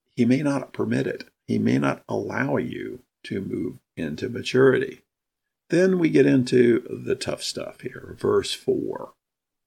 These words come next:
"For it is impossible to renew to repentance those who were once enlightened, who tasted the heavenly gift, who shared in the Holy Spirit,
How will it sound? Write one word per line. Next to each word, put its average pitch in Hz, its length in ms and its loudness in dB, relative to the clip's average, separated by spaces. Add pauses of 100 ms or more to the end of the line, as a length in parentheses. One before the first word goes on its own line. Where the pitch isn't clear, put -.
(100)
"For 143 180 2
it - 80 -2
is 131 200 2
impossible 208 760 0
to - 140 -12
renew 123 400 6
to 127 160 0
repentance - 800 -2
those 110 380 -4
who 113 120 -6
were 104 80 -4
once 135 380 -2
enlightened, 113 720 -6 (520)
who 87 80 -8
tasted 120 400 0
the 95 160 -6
heavenly 107 340 -4
gift, - 460 -10 (500)
who 101 80 -6
shared 117 480 2
in 110 120 0
the 104 100 -4
Holy 104 260 -4
Spirit, - 540 -8